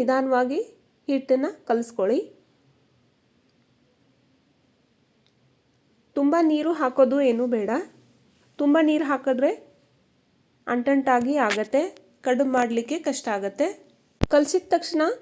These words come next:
ಗ್ಯಾಸ್ ಆಫ್ ಮಾಡಿಬಿಟ್ಟು ಪ್ಲೇಟ್ ಹಾಕಿ ಮುಚ್ಚಿಬಿಟ್ಟು ಬಿಟ್ಬಿಡಿ. ಒಂದು ಕಡಾಯಿ ತಗೊಳ್ಳಿ, ಅದಕ್ಕೆ ಸ್ವಲ್ಪ ಎಣ್ಣೆ ಹಾಕ್ಕೊಳ್ಳಿ ಅಥವಾ ತುಪ್ಪ ಹಾಕ್ಕೊಳ್ಳಿ.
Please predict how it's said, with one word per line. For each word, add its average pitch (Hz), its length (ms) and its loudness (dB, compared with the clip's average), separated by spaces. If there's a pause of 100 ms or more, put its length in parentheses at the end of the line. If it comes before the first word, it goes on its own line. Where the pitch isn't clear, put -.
(400)
ಗ್ಯಾಸ್ 294 300 2
ಆಫ್ 311 220 0
ಮಾಡಿಬಿಟ್ಟು 277 420 0 (220)
ಪ್ಲೇಟ್ 262 320 6
ಹಾಕಿ 262 220 0 (100)
ಮುಚ್ಚಿಬಿಟ್ಟು 247 540 -4 (340)
ಬಿಟ್ಬಿಡಿ. 226 380 0 (1000)
ಒಂದು 285 200 0
ಕಡಾಯಿ 294 320 2
ತಗೊಳ್ಳಿ, 285 280 6 (180)
ಅದಕ್ಕೆ 277 280 -2 (180)
ಸ್ವಲ್ಪ 269 240 -4 (200)
ಎಣ್ಣೆ 277 260 2
ಹಾಕ್ಕೊಳ್ಳಿ 254 400 2
ಅಥವಾ 294 240 0
ತುಪ್ಪ 254 180 -2 (120)
ಹಾಕ್ಕೊಳ್ಳಿ. 233 360 0